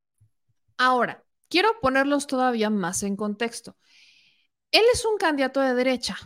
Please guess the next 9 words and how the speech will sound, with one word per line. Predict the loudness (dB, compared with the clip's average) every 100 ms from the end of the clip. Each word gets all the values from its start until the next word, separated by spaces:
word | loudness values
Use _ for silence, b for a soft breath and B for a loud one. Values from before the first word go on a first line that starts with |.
| -20 -20 _
De | 0 0
hecho, | 2 -2
Fernando | -2 -2 -2 -2
Villavicencio | -2 -2 -4 -4 -4 -2 -2 -2 -2 -10 _ _ _ _ _ _ -2
te-, | -2
tenía | 0 0 0
muy | 0 -2
pocas | -2 -4 -6
probabilidades | -6 -4 -2 -2 -4 -2 -2 -2 -6 -10